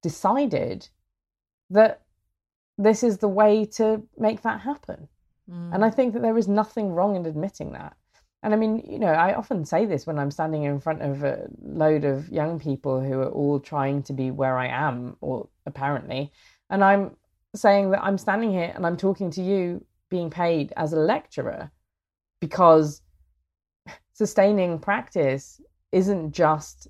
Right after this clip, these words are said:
Speaker 1: me sitting solo making work. It's also being here, talking to you, defining my space. It's,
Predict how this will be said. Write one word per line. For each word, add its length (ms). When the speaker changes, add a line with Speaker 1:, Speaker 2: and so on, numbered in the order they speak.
Speaker 1:
me 260
sitting 540
solo 540
making 380
work. 260
It's 120
also 340
being 340
here, 400
talking 380
to 140
you, 440
defining 800
my 200
space. 680
It's, 280